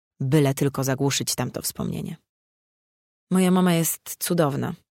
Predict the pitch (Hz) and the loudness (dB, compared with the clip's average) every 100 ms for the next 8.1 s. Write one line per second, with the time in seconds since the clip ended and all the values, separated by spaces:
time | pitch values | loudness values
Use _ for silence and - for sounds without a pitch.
0 | _ _ - 165 160 156 156 165 156 151 | _ _ -2 0 4 4 4 4 2 2
1 | 143 143 143 143 156 143 139 160 - - | -2 -2 -2 -2 0 -2 0 0 0 -8
2 | 165 - _ _ _ _ _ _ _ _ | -12 -14 _ _ _ _ _ _ _ _
3 | - 220 208 - 180 165 147 151 - 156 | -2 2 2 4 2 4 2 -2 -4 -4
4 | - 135 156 147 - - _ _ _ _ | -2 -2 -2 -2 -2 -4 _ _ _ _
5 | _ _ _ _ _ - - 151 - 147 | _ _ _ _ _ -12 -4 -2 0 -2
6 | 143 143 - _ _ - 151 143 135 - | -2 -4 -8 _ _ -4 0 2 0 -2
7 | 135 147 - - - - - - - - | -4 -2 -4 -6 -6 -4 -4 -6 -8 -10